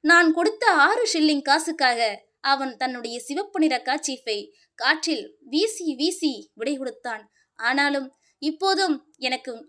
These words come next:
யாரும் இல்லை என்பது போலவே உணர்கிறேன்" அப்படின்னு சொல்லிட்டு இந்த கதையை முடிக்கிறாரு நண்பர்களே. So இந்த கதையிலேருந்து நம்ம தெரிஞ்சுக்க வேண்டியது என்ன அப்படின்னா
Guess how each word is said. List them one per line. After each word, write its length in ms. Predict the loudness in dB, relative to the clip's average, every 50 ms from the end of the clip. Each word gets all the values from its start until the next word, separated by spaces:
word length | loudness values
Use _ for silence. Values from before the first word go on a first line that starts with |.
| _
யாரும் 400 | -6 -4 0 0 0 0 0 0 0
இல்லை 280 | 0 0 0 2 0 0
என்பது 300 | 0 0 0 0 0 0 -2
போலவே 360 | -2 0 0 0 0 0 -2 -4
உணர்கிறேன்" 520 | -4 -6 -8 -8 -8 -8 -8 -8 -8 -8 -12 _ _ _ _
அப்படின்னு 380 | -10 -10 -8 -8 -10 -8 -8 -8
சொல்லிட்டு 400 | -8 -8 -10 -10 -12 -12 -14 -14 -14 -16 _ _ _
இந்த 180 | -16 -14 -14 -12
கதையை 340 | -10 -12 -12 -10 -10 -12 -12
முடிக்கிறாரு 440 | -12 -14 -16 -16 -12 -12 -12 -10 -12
நண்பர்களே. 520 | -14 -12 -10 -10 -10 -8 -8 -8 -8 -10 -12 _ _ _ -20 -20 _ _ _ _ _ -14
So 200 | -6 -2 0 0 0 0 -4 -8 _ _ _ _ _ _ _
இந்த 220 | 4 6 6 6 6
கதையிலேருந்து 440 | 6 4 4 4 4 2 2 2 2
நம்ம 200 | 2 0 -2 -2
தெரிஞ்சுக்க 440 | -4 -4 0 2 2 2 2 0 -2 -4
வேண்டியது 320 | -4 -6 -6 -6 -6 -6 -8
என்ன 220 | -8 -2 0 0 2
அப்படின்னா 380 | 0 -2 -4 -8 -6 -6 -6